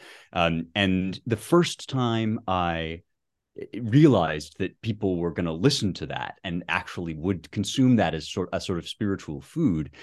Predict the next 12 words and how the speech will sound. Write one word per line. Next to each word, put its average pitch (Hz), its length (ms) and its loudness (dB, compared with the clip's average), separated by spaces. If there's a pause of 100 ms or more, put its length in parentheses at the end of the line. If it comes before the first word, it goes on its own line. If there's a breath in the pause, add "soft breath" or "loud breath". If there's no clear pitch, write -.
(240 loud breath)
um, 107 240 6 (460 soft breath)
it 135 200 -6
felt 208 340 0 (200)
actually, 147 340 0
it 135 100 0
kind - 180 0
of 285 60 4
shifted 190 340 -2
my 110 80 0
whole 147 260 -2
way 135 120 2
of, 92 160 -4